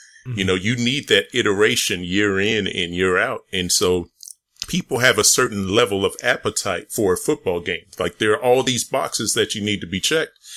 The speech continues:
Speaker 2: and you can't fill all those
Speaker 1: Sure.
Speaker 2: boxes in two years trying to quickly put a game together. So, you know, I don't, I don't think that, that, that, that, that hunger can be satiated at this point. You know what I'm saying? I think they have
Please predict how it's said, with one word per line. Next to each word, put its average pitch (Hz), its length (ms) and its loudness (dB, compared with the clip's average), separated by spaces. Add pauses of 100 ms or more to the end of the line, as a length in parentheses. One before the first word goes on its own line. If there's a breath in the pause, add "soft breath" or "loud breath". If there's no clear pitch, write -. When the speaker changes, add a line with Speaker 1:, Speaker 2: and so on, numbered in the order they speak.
(180 loud breath)
Speaker 2:
and 110 160 0
you 175 100 -2
can't 175 240 -2
fill 156 220 0
all 117 120 4
those 104 200 0
Speaker 1:
Sure. 120 160 -2
Speaker 2:
boxes 98 320 -4
in 92 320 -4
two 120 160 -2
years 95 340 0
trying 98 220 -4
to 87 80 -6
quickly - 400 -10
put 98 200 -6
a 85 40 -8
game 82 300 -6
together. 80 340 -6 (500 loud breath)
So, 92 460 0
you 101 120 -4
know, 95 200 0
I 113 100 0
don't, 120 300 0
I 107 100 2
don't 117 220 2
think 110 200 -2
that, 98 200 -2
that, 98 220 2 (160)
that, 92 160 2 (1000 soft breath)
that, 98 220 2 (160)
that 92 220 0
hunger 117 320 0
can 101 180 -4
be 90 120 -4
satiated 90 760 0
at 85 100 -6
this 92 200 -4
point. - 240 -14 (240)
You 87 120 -4
know 87 120 0
what 87 100 0
I'm 85 100 -2
saying? 90 300 -2
I 87 80 -4
think 98 260 -4
they 92 180 0
have 87 140 -2